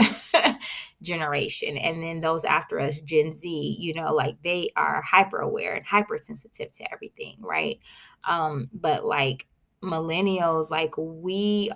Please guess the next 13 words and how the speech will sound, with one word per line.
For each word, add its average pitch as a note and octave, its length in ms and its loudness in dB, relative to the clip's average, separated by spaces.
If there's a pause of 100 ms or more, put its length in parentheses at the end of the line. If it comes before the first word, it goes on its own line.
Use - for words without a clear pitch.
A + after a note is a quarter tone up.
are E3+ 360 4
the E3+ 120 -4
generation D#3+ 760 -4
that C#3+ 220 -2
started D#3 520 -2
talking D3+ 480 -4
about - 380 -6
the - 80 -4
inner D3 340 -8
issues, - 580 -6
like, - 320 -6 (480)
in E3+ 160 -4
a E3 100 -4